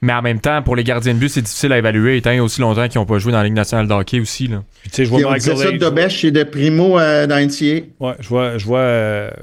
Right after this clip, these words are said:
Speaker 2: je vois Michael Edge également dans la Ligue nationale de hockey. À savoir, est-ce que ça va être des superstars ? Tu sais, même dire, je vais mettre ma main au feu pour Demidov, il y a plein de choses qui peuvent arriver, là. On le
Speaker 3: Ouais,
Speaker 2: souhaite, là.
Speaker 3: Demidov, je mettrais pas mal ma main au feu. Mais Canadien, troisième. Écoute, t'es,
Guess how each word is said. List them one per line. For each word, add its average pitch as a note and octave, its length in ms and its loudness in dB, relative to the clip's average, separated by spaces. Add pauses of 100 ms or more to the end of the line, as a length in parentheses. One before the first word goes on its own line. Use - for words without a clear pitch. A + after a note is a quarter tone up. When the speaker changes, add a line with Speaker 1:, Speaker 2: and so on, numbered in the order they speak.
Speaker 2:
je A2 60 -12
vois A#2+ 120 -2
Michael B2 380 0
Edge A#2+ 80 0
également A2+ 280 -2
dans A2+ 100 -2
la G#2+ 60 -2
Ligue A2 100 -2
nationale G#2+ 380 -4
de G#2 60 -4
hockey. F#2+ 440 -8
À - 80 -12
savoir, A2 420 -2
est-ce - 80 -6
que A2+ 100 -6
ça G2+ 100 -4
va A2+ 60 2
être A#2 60 -2
des A2 80 -2
superstars ? A2 720 -2 (960)
Tu A#2+ 80 -2
sais, - 20 2
même A#2 240 2
dire, A2 160 0
je A2+ 60 0
vais G#2+ 80 0
mettre A2 160 -2
ma A2 100 -2
main A2+ 120 0
au G#2+ 80 0
feu B2+ 160 -4
pour A2 180 -2
Demidov, G#2+ 460 -4
il - 20 -10
y F#2+ 40 -10
a - 20 -18
plein A#2+ 180 -2
de G#2 40 -8
choses A#2+ 220 -10
qui - 60 -20
peuvent G#2+ 160 -4
arriver, F2+ 280 -8
là. - 140 -18 (240)
On - 80 -6
le G#2+ 60 0
Speaker 3:
Ouais, G#2+ 60 -2
Speaker 2:
souhaite, C3 120 0
là. C#3 60 0
Speaker 3:
Demidov, E3+ 480 2
je E3+ 100 -6
mettrais D3+ 240 -2
pas D#3 140 2
mal E3+ 180 0
ma E3+ 100 2
main D3+ 180 0
au C3+ 60 2
feu. - 360 0 (560)
Mais C#3 160 0
Canadien, E3 420 0
troisième. F3+ 640 0
Écoute, F3 360 -2
t'es, C3 460 4